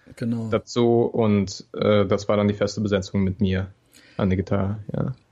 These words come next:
Speaker 1: Ja, krass. Ähm, was, auch was für ein Zufall, ne?
Speaker 2: Ja,
Speaker 1: Also was
Speaker 2: crazy.
Speaker 1: für eine Story. Du stehst da mit einem Kaninchen-Pelzkragenmantel.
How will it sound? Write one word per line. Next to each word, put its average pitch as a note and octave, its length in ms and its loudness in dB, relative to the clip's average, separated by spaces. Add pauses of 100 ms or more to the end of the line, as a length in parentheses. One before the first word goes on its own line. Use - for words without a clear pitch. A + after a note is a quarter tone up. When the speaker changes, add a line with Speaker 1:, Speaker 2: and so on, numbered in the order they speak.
(100)
Speaker 1:
Ja, C#3 160 2
krass. - 500 0 (220)
Ähm, B2+ 540 4 (580)
was, B2+ 360 0
auch C#3 160 0 (100)
was D#3+ 180 -2
für - 120 -4
ein B2+ 120 2
Zufall, A#2 440 -4
ne? B2+ 220 -2 (540)
Speaker 2:
Ja, G2 140 4
Speaker 1:
Also D#3 200 2
was E3 140 6
Speaker 2:
crazy. - 80 -6
Speaker 1:
für G3 80 0
eine F3+ 160 2
Story. E3+ 800 0 (180)
Du C#3+ 120 2
stehst F3+ 480 0
da C3+ 160 4
mit D3+ 180 -2
einem C3 220 2
Kaninchen-Pelzkragenmantel. D3 2250 0